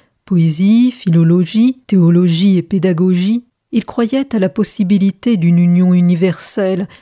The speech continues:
même entre les choses qui nous semblent les plus inconciliables.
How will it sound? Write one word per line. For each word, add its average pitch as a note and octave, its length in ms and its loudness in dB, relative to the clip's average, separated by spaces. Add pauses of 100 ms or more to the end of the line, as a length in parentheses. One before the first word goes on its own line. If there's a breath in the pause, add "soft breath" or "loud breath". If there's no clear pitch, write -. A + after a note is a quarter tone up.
(120 loud breath)
même A#3+ 260 0
entre G3+ 240 -4
les F#3+ 100 0
choses G3 540 -4
qui - 120 -10
nous F#3 120 -2
semblent F#3+ 480 -2
les E3+ 140 0
plus F3+ 420 -2
inconciliables. F#3+ 880 -4